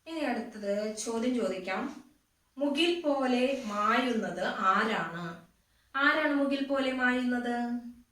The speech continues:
ആരാണ്? കാറ്റ്. കാറ്റാണ് മുകിൽ പോലെ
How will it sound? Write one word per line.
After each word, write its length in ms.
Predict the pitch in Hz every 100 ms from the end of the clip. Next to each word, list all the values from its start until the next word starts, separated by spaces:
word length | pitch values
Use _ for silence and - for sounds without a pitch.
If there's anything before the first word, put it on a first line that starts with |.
| _ _ -
ആരാണ്? 560 | 240 240 247 240 240 240 - - _ _ _ _ _ -
കാറ്റ്. 300 | 294 254 - - - _ _ _ _ -
കാറ്റാണ് 920 | 208 226 - 254 196 196 370 - 220
മുകിൽ 320 | 202 208 202
പോലെ 520 | 190 180 175 277 -